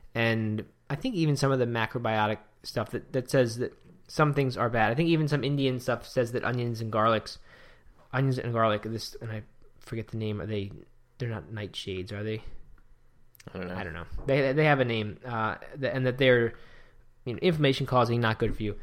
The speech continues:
Speaker 1: So it really depends on who you ask. I, I personally think that spices are good. A lot of them are high in antioxidants and things like that. So I think just, just in, in normal, reasonable amounts.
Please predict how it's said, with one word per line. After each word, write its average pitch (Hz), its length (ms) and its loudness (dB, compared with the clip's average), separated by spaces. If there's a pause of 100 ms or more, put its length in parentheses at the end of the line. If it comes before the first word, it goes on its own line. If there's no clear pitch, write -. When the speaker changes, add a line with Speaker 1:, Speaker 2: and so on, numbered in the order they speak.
(240)
Speaker 1:
So 190 160 8
it 226 120 8
really 269 140 8
depends 180 320 6
on 143 60 4
who 143 100 4
you 131 140 6
ask. 113 400 4 (480)
I, 151 220 6
I 160 40 6
personally 156 280 4
think 147 160 4
that 131 120 -8
spices 123 360 2
are 117 80 0
good. 110 240 2
A 110 40 2
lot 117 160 6
of 120 40 2
them 120 140 0
are 113 40 0
high 117 200 2
in 117 120 0
antioxidants 113 640 -2
and - 80 -14
things 120 180 -4
like 110 120 -2
that. 107 260 0
So 104 200 -2 (420)
I 175 80 2
think 196 200 2
just, 202 240 4 (200)
just 175 260 0 (400)
in, 160 300 4
in 160 460 4 (420)
normal, 156 540 4
reasonable 160 440 4
amounts. 156 360 6